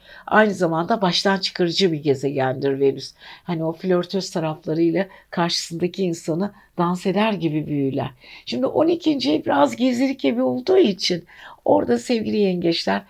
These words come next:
kalbinizden geçen insanlar olabilir, gizli duygularınız olabilir. O tür duygularla yaşadığınız alanlar olabilir. Ama lütfen sevgili yengeçler,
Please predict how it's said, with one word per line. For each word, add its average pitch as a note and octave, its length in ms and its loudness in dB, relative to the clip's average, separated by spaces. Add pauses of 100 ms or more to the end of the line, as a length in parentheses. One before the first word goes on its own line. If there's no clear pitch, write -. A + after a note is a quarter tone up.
(160)
kalbinizden F#3 760 -2
geçen F3+ 300 -2
insanlar E3 560 -4
olabilir, D#3+ 560 -2
gizli E3 420 0
duygularınız D#3+ 680 0
olabilir. D#3+ 580 0 (300)
O G3+ 180 -2
tür F3+ 220 2
duygularla E3+ 720 2 (340)
yaşadığınız F3 640 2 (140)
alanlar E3 580 0 (120)
olabilir. D#3 680 0 (420)
Ama G#3+ 300 -4 (320)
lütfen G3 380 -2
sevgili E3 400 0
yengeçler, D3+ 840 -2